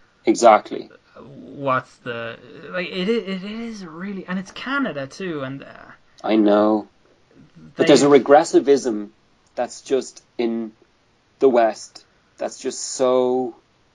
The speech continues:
Speaker 1: like, ubiquitous. I just, I, I don't know where it's come from.
Speaker 2: I'm gonna say this, though. I fucking guarantee you that no one will go to jail as a result of this bill.
Speaker 1: Th-, there's two things I wanna say about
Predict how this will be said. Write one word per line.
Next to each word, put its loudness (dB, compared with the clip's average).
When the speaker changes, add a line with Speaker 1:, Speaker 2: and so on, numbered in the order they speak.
Speaker 1:
like, -10
ubiquitous. -2
I -4
just, -6
I, -2
I 0
don't 0
know 2
where 0
it's -6
come 0
from. -16
Speaker 2:
I'm 0
gonna 2
say 0
this, -4
though. -14
I 0
fucking -2
guarantee -2
you -6
that -12
no 0
one -2
will -4
go -2
to -14
jail -4
as -10
a -12
result -12
of -20
this -18
bill. -16
Speaker 1:
Th-, 8
there's 6
two 0
things 6
I -6
wanna 2
say 0
about -4